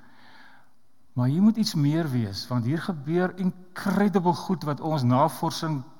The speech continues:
vir ons wys deur die teleskoop en die mikroskoop, wat nie toevallig kan wees nie. Hier moet 'n, 'n, 'n geweldige mind, 'n wese dalk agter alles sit. En daar's interessante beweging aan die gang in die wêreld, selfs in die wetenskap.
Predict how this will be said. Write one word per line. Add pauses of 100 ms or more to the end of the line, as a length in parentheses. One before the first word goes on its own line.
vir
ons
wys
deur
die
teleskoop
en
die
mikroskoop, (1040)
wat
nie
toevallig
kan
wees
nie. (560)
Hier
moet
'n, (480)
'n, (360)
'n
geweldige
mind, (920)
'n (240)
wese
dalk
agter
alles
sit.
En
daar's
interessante
beweging
aan
die
gang
in
die
wêreld,
selfs
in
die
wetenskap.